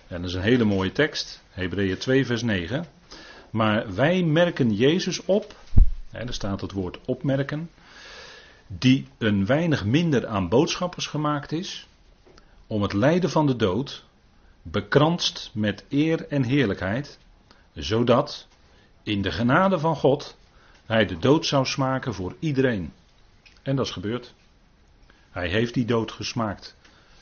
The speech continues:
voor iedereen, zegt Hebreeën, hè. Dus heb je weer zo'n tekst, hè, waarin dat zo duidelijk naar voren komt.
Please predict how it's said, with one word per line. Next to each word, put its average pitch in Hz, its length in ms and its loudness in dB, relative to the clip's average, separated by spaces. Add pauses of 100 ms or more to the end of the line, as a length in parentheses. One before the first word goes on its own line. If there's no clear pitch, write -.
(160)
voor 104 220 -4
iedereen, 127 520 2
zegt 117 240 -4
Hebreeën, 101 480 -2
hè. 113 160 -8 (300)
Dus 87 120 -14
heb 85 160 -12
je 90 100 -8
weer 101 220 -2
zo'n 95 300 -4 (480)
tekst, - 280 -2
hè, 113 160 0
waarin 95 260 -4
dat 92 140 -6
zo 113 220 -2
duidelijk 101 360 2
naar 92 180 -4
voren 117 280 -2
komt. 104 420 -10